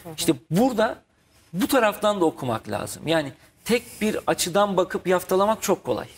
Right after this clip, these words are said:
Speaker 1: Aslında, e, hani çok veciz bir söz. E, "Bir nehir bulanmışsa anlayın ki oradan uzun bacaklı bir İngiliz geçmiştir."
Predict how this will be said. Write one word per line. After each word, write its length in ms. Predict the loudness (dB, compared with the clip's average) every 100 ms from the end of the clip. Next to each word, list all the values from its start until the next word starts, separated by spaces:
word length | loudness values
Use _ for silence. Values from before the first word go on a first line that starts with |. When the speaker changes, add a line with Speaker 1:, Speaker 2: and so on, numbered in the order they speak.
| -10 -10 -2
Speaker 1:
Aslında, 520 | 0 0 0 0 0 -2 _ _ -2
e, 380 | 0 0 -2 -2
hani 340 | -2 0 0 0
çok 180 | -2 -2 _ -4
veciz 600 | 0 2 2 2 0 -2
bir 120 | 0
söz. 460 | 0 -2 -4 -4 -4 -6 -16 -20 -20 _
E, 200 | -2 -2 -2
"Bir 300 | 0 0 0
nehir 400 | -2 0 -2 -2
bulanmışsa 680 | 0 0 2 -2 0 2 0
anlayın 480 | 2 0 0 -2 -2
ki 100 | 0
oradan 320 | 0 0 -2
uzun 240 | -2 0
bacaklı 400 | 0 0 0 -2
bir 80 | 0
İngiliz 420 | 0 0 0 0
geçmiştir." 680 | 0 -2 -2 -4 -4 -6 -8